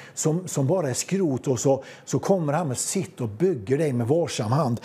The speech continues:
Hur stort är inte det? Och jag är inte säker på att alla tänker att, att nåden verkar på det sättet. Nåden är för frälsning, men nåden är också för lärjungaskapet. Och, och, och det där är, är viktigt för oss. Och det är ju en,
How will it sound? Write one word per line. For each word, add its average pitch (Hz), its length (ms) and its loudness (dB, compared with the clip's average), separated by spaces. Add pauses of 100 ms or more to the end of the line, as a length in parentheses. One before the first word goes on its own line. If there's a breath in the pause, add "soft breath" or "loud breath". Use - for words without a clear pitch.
(180 loud breath)
Hur - 80 4
stort - 420 2
är 175 140 4
inte 160 320 -2
det? 147 240 -2 (240 loud breath)
Och 147 280 2
jag 190 240 2 (300)
är 165 80 -2
inte 185 180 2
säker 202 320 0
på 156 60 6
att 156 80 -2
alla 180 200 0
tänker 151 480 0
att, 147 180 0 (180 loud breath)
att 147 180 4
nåden 165 420 2
verkar 175 400 -2
på 190 100 -2
det 180 100 0
sättet. - 440 -10 (280 loud breath)
Nåden 190 460 4
är 220 60 2
för 175 100 2
frälsning, 185 540 0
men 165 120 2
nåden 190 380 2
är 196 40 0
också 208 300 0
för 190 280 2 (180 loud breath)
lärjungaskapet. 170 1400 0 (160)
Och, 175 420 2
och, 196 220 2
och 175 80 4
det 180 100 4
där 190 280 2
är, 180 320 0
är 147 140 4
viktigt 165 560 0 (200 loud breath)
för 156 320 6
oss. 143 320 -4
Och - 320 4
det 175 80 6
är 208 80 4
ju 196 100 6
en, 180 180 0